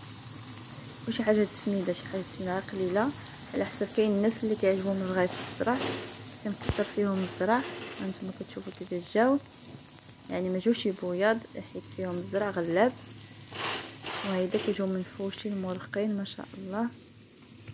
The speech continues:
وتابعوا معنا فيديو، ما تنسوناش بالبارطاج فضلا وليس امرا. نتمنى من الله نكونوا خفيف على قلوبكم،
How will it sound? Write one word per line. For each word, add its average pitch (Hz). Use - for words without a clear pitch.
وتابعوا 240
معنا 175
فيديو، 185
ما 233
تنسوناش 185
بالبارطاج 175
فضلا 226
وليس 185
امرا. 185
نتمنى 214
من 196
الله 185
نكونوا 185
خفيف 214
على 180
قلوبكم، 185